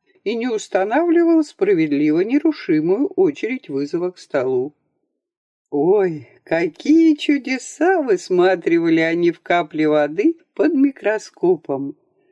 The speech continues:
Стоило сунуться к трубочке,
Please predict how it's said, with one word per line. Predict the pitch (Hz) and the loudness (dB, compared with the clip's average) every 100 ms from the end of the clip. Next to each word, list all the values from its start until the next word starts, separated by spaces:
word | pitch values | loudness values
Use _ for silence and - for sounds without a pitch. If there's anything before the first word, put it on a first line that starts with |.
| _ | _
Стоило | - - - 339 311 196 151 | -20 -10 0 2 4 2 0
сунуться | 381 - 320 196 147 - 143 - | 0 2 2 2 -2 -2 -6 -4
к | |
трубочке, | - 370 302 - - - 135 | 2 2 2 -4 -8 -6 -6